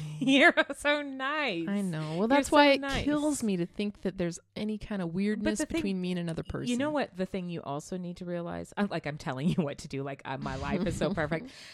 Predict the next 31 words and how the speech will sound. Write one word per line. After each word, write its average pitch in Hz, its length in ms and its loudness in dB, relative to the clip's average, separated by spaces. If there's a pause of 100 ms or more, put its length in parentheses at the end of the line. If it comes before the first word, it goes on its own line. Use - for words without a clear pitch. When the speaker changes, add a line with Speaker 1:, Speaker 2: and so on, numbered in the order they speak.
(200)
Speaker 1:
You 214 160 -2
need 208 180 -4
to 233 120 -4
realize 165 460 -2
you 160 60 -2
cannot 151 540 -6
control 143 600 -4
how - 160 -6
other 151 160 -4
people 156 220 -8
feel 131 220 -6
about - 260 -12
you. 185 100 -6
Speaker 2:
No, 175 140 -4
it's 175 220 -8
true. 156 240 -6
Speaker 1:
And 180 180 0
also, 135 720 -2
you 180 240 -4
are 214 80 0
just 220 220 -8
a - 20 -6
nice 214 240 -6
person. 123 640 -14
You 151 180 -6
do 175 160 -6
Speaker 2:
Yeah. 180 60 -2
Speaker 1:
the 175 80 -4
best 151 320 -6
you 185 60 -10
can. 135 380 -10